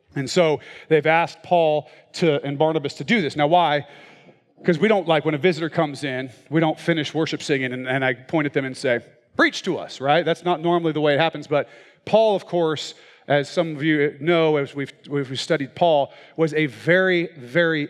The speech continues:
educated rabbi, right? Gamaliel, who was a very, very famous,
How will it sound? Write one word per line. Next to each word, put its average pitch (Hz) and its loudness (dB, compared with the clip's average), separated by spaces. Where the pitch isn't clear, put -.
educated 135 -2
rabbi, - -6
right? 120 -8
Gamaliel, 147 0
who 147 -8
was 123 -6
a 107 -8
very, 175 0
very 143 -2
famous, 175 -2